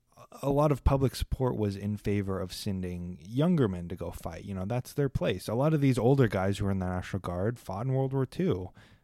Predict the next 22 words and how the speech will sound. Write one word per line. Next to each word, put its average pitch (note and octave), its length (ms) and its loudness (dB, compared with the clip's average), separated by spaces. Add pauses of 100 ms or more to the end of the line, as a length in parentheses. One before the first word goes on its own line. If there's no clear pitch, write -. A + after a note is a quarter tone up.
which C3+ 160 0
was C#3 120 2
only G#2 220 0
five E2+ 480 -10
years F2+ 200 0
before. - 520 -2
So F#2+ 200 -4
why F#2+ 320 0
should B2+ 200 -4
they A#2+ 80 -2
have B2+ 180 -4
to - 80 -10
be, C3+ 100 -2 (120)
you F#3 240 -6
know, C3+ 60 -4
you F3+ 100 -2
know, F3 60 2
send F3 240 -2
the F#3 60 2
younger G3 280 -2
guys F2+ 320 -12
in? F#2+ 240 -14